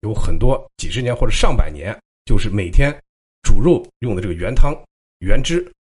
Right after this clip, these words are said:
老卤汁，这个是绝对不能断火的，得一直煮。传统的肉夹馍一般使用的是前腿肉啊，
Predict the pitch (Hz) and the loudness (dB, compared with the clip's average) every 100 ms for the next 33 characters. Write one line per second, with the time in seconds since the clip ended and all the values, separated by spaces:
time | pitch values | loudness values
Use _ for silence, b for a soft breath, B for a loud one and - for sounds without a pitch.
0 | _ 90 127 104 90 143 - _ _ - | _ -8 -6 -6 -8 -10 -12 _ _ -4
1 | 156 98 90 82 107 127 143 110 147 - | -4 -4 -8 -6 -2 -2 2 2 2 0
2 | 101 - 92 - 87 113 120 135 - - | 2 0 -2 -6 -8 -6 -6 -6 -10 -14
3 | _ _ _ _ _ _ _ _ _ _ | _ _ _ _ _ _ _ _ _ _
4 | _ - - - - 185 127 135 120 160 | _ 4 4 4 2 2 0 2 2 2
5 | 190 - 208 - - 104 110 92 98 90 | 2 2 0 0 0 0 -2 -2 -4 -6
6 | 76 - - 190 - 104 - _ - 80 | -6 -2 2 4 2 -2 -10 _ -16 -16